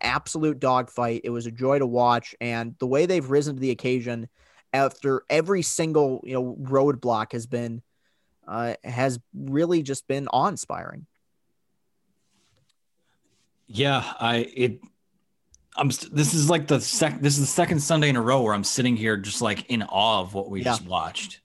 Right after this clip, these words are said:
Speaker 2: Um, you know, at some point, the narratives are what they are. Uh, people will say what they want, but at some point, especially in the rigors of a college basketball season where weird things can happen,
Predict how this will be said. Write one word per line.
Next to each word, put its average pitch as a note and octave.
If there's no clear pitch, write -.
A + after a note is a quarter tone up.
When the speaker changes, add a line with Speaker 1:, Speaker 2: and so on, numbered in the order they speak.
Speaker 2:
Um, F#2
you A2
know, G#2
at G2+
some D#3
point, D3+
the F#2
narratives A#2
are A#2+
what B2
they A2+
are. A2
Uh, F2+
people G#2+
will G#2
say A2
what G2+
they G2+
want, F#2+
but A#2
at A2
some F#3+
point, D3+
especially D#3+
in A2
the A2
rigors A#2+
of G#2
a G2+
college G#2
basketball G2+
season A2
where G2+
weird G#2
things G#2
can G2+
happen, G2+